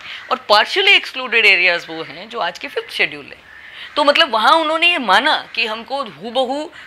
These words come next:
British कानून वहाँ लागू, लागू नहीं करना है, नहीं तो, अ,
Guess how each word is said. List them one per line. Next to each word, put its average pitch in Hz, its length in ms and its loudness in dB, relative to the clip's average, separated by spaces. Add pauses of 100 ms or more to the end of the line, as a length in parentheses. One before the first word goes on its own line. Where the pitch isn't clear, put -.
(100)
British 202 320 -2
कानून 220 380 -2
वहाँ 208 200 -4
लागू, 190 180 -6
लागू 175 340 -2
नहीं 208 220 -2
करना 190 320 -6
है, 208 220 -6
नहीं 185 180 -8
तो, 320 240 -10 (400)
अ, 147 380 -8